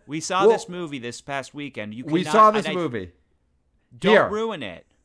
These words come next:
Speaker 2: I'm not. You know what? Spoiler. Spoiler.
Speaker 1: Oh,
Speaker 2: Movie
Speaker 1: don't
Speaker 2: had
Speaker 1: do
Speaker 2: thirty
Speaker 1: that.
Speaker 2: seconds. Well,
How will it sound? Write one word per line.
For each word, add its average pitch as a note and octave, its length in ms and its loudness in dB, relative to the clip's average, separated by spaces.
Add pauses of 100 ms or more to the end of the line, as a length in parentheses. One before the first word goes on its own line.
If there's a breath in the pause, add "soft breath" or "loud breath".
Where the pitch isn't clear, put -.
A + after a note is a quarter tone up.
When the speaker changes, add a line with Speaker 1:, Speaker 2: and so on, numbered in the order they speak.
Speaker 2:
I'm F3 180 4
not. G3 240 0 (240)
You B3 140 0
know C#4+ 100 8
what? C4+ 440 0
Spoiler. D#3 640 2 (480)
Spoiler. G#3 540 0
Speaker 1:
Oh, F3 280 -2
Speaker 2:
Movie F3 160 2
Speaker 1:
don't - 120 4
Speaker 2:
had E3+ 120 -2
Speaker 1:
do - 80 -4
Speaker 2:
thirty E3 180 2
Speaker 1:
that. A#2 120 -4
Speaker 2:
seconds. A#2 540 -4 (280)
Well, C4 360 2